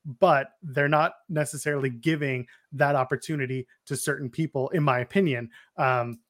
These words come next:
and, and that's not just an A E W thing. Like, you see it in W W E as well. There are people who get debuted, and then next thing you know, they're just sitting in the back,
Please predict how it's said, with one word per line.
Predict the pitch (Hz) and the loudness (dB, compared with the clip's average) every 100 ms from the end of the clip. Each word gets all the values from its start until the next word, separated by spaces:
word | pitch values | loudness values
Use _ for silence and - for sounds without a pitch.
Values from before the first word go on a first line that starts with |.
| - | -4
and, | 147 156 | -2 0
and | 139 | 2
that's | 143 165 | 2 4
not | 139 | 2
just | 131 135 | 0 -4
an | |
A | 127 | 2
E | |
W | 180 226 | 4 4
thing. | 151 127 | 0 -2
Like, | 117 117 | -4 -6
you | |
see | 120 156 | -6 -4
it | |
in | 135 | -2
W | 127 127 | -4 -2
W | 123 135 | -2 0
E | 147 | 2
as | 135 135 | 2 6
well. | 190 123 - - _ | 6 6 -2 -20 _
There | 147 135 131 - _ _ _ | 4 4 0 -10 _ _ _
are | 160 131 | 0 2
people | 180 175 | 2 4
who | 147 143 | 4 4
get | 131 131 170 | 0 -2 -6
debuted, | 135 127 123 156 247 247 233 - _ _ | 0 0 0 -2 0 -2 -6 -20 _ _
and | 165 143 | 0 0
then | 135 143 | 0 2
next | 175 - | 0 0
thing | 190 175 170 165 - _ _ _ _ _ _ _ _ _ | -2 0 0 -2 -6 _ _ _ _ _ _ _ _ _
you | 175 156 | -2 0
know, | 139 143 147 139 | 2 4 4 2
they're | 131 127 | 2 0
just | 117 127 120 - - - | -2 -4 -4 -8 -14 -2
sitting | 139 127 | -2 0
in | 127 | -2
the | 127 | -4
back, | 120 135 127 - | 0 2 2 -2